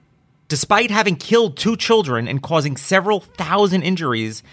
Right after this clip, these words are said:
they were only banned after a prolonged legal battle.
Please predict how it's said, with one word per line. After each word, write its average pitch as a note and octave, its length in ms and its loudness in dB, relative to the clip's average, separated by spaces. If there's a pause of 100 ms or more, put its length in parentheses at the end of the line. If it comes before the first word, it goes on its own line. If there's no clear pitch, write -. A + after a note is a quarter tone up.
(160)
they D#3+ 80 0
were E3 140 0
only G3 240 2
banned E3 380 2
after C#3+ 180 -2
a A2+ 60 -4
prolonged C3+ 560 -2
legal B2+ 260 -2
battle. G#2+ 480 0